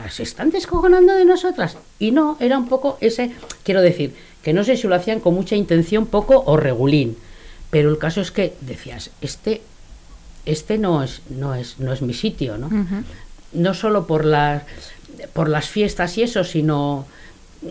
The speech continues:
Speaker 1: eh, no sé cómo deciros, eh, pues en el ambiente también, eh, los tíos nos tenían una cierta hostilidad, dirían, "Pues, estas idiotas", porque, bueno, ¿cómo nos ponían?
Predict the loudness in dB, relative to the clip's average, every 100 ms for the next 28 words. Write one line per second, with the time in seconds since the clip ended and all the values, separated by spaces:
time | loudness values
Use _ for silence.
0 | -16 -16 -14 -14 -10 -8 -4 0 2 0
1 | 0 0 0 -2 -8 -18 -18 -16 -14 -14
2 | -14 -12 -12 -14 -16 -20 -18 -10 -10 -10
3 | -18 -20 -20 -18 -4 0 2 0 2 2
4 | 2 0 0 -2 -2 -6 -10 -16 -14 -12
5 | -10 -8 -10 -6 0 0 -2 -12 -20 -20
6 | -20 -20 -20 -20 -16 -16 -16 -20 -20 -8
7 | -2 -2 -2 -2 0 2 2 2 0 -2
8 | -2 -4 -4 -4 -2 0 0 0 -2 -4
9 | -6 -20 -20 -12 -8 -4 -4 -6 -8 -12
10 | -12 -20 -20 -8 -4 -2 -4 -6 -10 -2
11 | 0 0 -2 -14 -2 2 4 4 0 -2
12 | 0 0